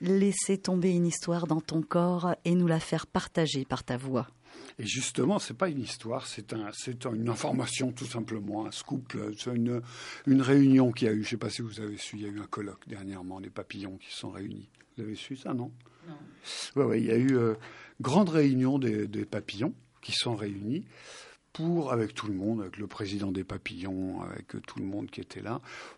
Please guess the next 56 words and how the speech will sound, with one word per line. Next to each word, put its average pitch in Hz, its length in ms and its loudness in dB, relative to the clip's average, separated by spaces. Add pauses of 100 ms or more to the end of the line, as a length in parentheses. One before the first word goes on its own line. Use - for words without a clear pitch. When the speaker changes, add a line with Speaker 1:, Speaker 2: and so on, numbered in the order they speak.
(160)
Speaker 2:
pour, 202 580 6
euh, 123 40 8
se - 160 4
pencher 123 380 4
sur - 160 2
la 120 100 4
question 113 320 -2
de 185 80 0
la 139 120 -2
bougie. 117 300 -4 (760)
Speaker 1:
Eh - 20 -14
oui. - 320 -20 (280)
Speaker 2:
Eh - 60 -2
ouais, 165 120 2
parce - 180 -6
que 120 100 -4
c'est 117 160 -4
un 110 100 -4
problème 151 500 0
pour 160 100 4
les 117 140 2
papillons, 101 480 -2
la 101 120 -2
bougie. 98 380 -6 (140)
Speaker 1:
Mm. 196 60 -8 (1000)
Speaker 2:
Et 117 140 2
donc, 185 320 6
ils 123 340 2
ont 170 140 6
décidé 131 840 4
de, 117 240 0
de, 104 300 -6
de 101 100 -8
lancer 98 480 -2
des 151 120 0
grands 120 260 0
débats. 123 300 4
Et - 20 4
puis, - 140 4
un 160 80 8
papillon 135 440 2
qui 165 160 -2
a 110 80 0
dit, « 156 220 0
C'est - 100 0
pas 175 140 4
la 139 120 6
peine 180 400 6
de, 120 200 2
de, 104 240 -2
de, 92 140 -10
de 98 340 -8
débattre 117 580 2
et 104 40 0
de 101 120 -4
parler. 113 540 2